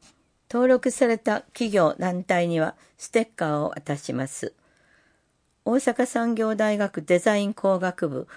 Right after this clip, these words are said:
建築環境デザイン学科笹岡研究室の学生がデザインしました。中央に子育ての象徴であるカルガモをあしらい、カルガモの体は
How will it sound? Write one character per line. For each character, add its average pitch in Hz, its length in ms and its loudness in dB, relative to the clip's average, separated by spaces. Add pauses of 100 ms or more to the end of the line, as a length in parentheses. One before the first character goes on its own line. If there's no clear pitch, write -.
(140)
建 208 280 -2
築 - 480 -10 (140)
環 196 280 -2
境 180 280 2
デ 170 140 0
ザ 180 180 0
イ 175 100 0
ン 170 80 -2
学 170 240 -2
科 - 200 -6 (320)
笹 240 380 0
岡 247 220 -2
研 208 300 -4
究 208 240 -2
室 - 280 -4
の 165 240 -2 (180)
学 151 240 -8
生 156 220 0
が 151 120 -2
デ 147 160 0
ザ 160 180 -2
イ 151 80 2
ン 143 100 0
し - 160 -10
ま 131 160 -4
し - 140 -16
た。 - 180 -8 (1040)
中 240 260 0
央 226 220 2
に 196 240 -4 (400)
子 - 120 -6
育 226 280 2
て 202 140 0
の 185 140 0
象 196 260 0
徴 190 240 0
で 180 120 0
あ 175 120 2
る 151 180 -2 (160)
カ 165 140 -2
ル 165 160 2
ガ 160 160 0
モ 156 220 2
を - 120 -6
あ 143 60 -2
し - 180 -6
ら 139 120 0
い、 - 120 -10 (760)
カ 233 160 -2
ル 247 120 4
ガ 233 140 2
モ 220 120 0
の 226 140 0
体 170 420 -2
は 165 160 -4